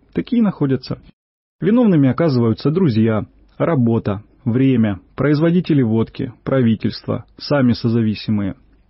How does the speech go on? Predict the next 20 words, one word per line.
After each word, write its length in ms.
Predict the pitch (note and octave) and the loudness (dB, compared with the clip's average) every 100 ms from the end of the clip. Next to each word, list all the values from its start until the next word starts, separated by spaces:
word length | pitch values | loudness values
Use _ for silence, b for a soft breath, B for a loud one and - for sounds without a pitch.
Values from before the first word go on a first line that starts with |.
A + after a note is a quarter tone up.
| _ | _
К 60 | - | -2
этим 280 | C3+ C3+ C3 | 0 2 2
людям 360 | D#3 B2 G#2 | 2 2 0
и 120 | - | 0
явлениям 680 | B2 A#2 A#2+ F3+ C#3 G2 F#2 _ | 0 0 2 2 2 0 -2 _
появляется 760 | - A2+ A2+ C#3+ C#3 - A#2 G2+ - | -4 -2 2 0 0 -2 -6 -6 -6
ненависть. 580 | A#2+ A#2+ G2 D#2 - - - _ _ _ _ _ | 0 0 0 -6 -12 -20 -20 _ _ _ _ _
Испепеляющее 800 | C3 - E3 F#3 F#3 D3 C3+ C#3+ | -6 -2 -2 0 2 0 0 -2
чувство, 440 | C3+ E3+ C3+ A#2 G2+ | 0 -2 -2 -4 -2
убивающее 840 | A2 B2+ D3 C3+ - - B2 A2+ | 0 0 2 0 -2 -2 0 0
не 120 | B2 B2+ | 0 0
того, 380 | C#3+ D3 E3+ | 0 2 2
на 140 | A2+ A2+ | 2 0
кого 240 | A#2+ A2+ | 0 0
направлено, 640 | A2+ G#2+ A#2+ F#2+ G2 F2+ - _ _ _ - | 0 0 -4 -2 -2 -4 -8 _ _ _ -8
а 100 | C#3+ | -2
того, 240 | G3 G3 | 0 2
от 100 | D#3 | 0
кого 260 | - B2+ A#2+ | 0 0 0
исходит. 480 | - A#2+ G#2 G2 | -2 -2 -2 -4